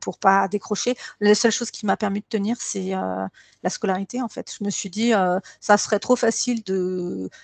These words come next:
de, de dire que, voilà, je réussis pas dans la vie parce que j'ai, je suis dehors. Donc, je, je me suis raccrochée à ça, en fait. Et puis, mon amie, euh,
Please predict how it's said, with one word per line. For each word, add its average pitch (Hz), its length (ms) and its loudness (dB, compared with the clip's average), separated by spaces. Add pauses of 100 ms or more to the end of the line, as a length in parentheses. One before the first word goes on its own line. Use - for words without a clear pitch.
(200)
de, - 720 -6
de 202 100 -6
dire 190 260 -2
que, - 120 -8
voilà, 180 420 0
je 202 160 -8
réussis 202 440 -2
pas 208 120 6
dans 190 100 4
la 185 140 4
vie 226 480 0
parce - 220 0
que 208 160 -4
j'ai, 196 580 -6
je 196 80 -6
suis - 200 -10
dehors. 202 400 0 (320)
Donc, 190 180 -2
je, 196 600 2
je 190 160 -4
me 202 60 0
suis - 140 -4
raccrochée 208 440 0
à 185 100 2
ça, 185 160 -4
en 202 120 -6
fait. - 360 -12 (340)
Et - 80 -4
puis, - 220 -6
mon 202 160 0
amie, 208 420 0
euh, 180 280 0